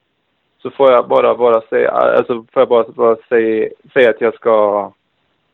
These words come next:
Att jag har lärt mig och att, eh, det var säkert mig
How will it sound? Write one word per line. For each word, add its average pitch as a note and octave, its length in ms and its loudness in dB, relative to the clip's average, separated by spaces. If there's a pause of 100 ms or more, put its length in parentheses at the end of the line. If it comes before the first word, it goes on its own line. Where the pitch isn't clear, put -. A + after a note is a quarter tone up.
(1500)
Att - 180 -8
jag A2+ 400 4
har A#2+ 120 -4
lärt D3+ 320 0
mig A#2 360 -10 (760)
och A#2+ 440 2
att, - 160 -8 (400)
eh, - 600 -4
det A#2 120 -2
var C3 200 0
säkert B2+ 380 -4
mig A#2+ 500 -6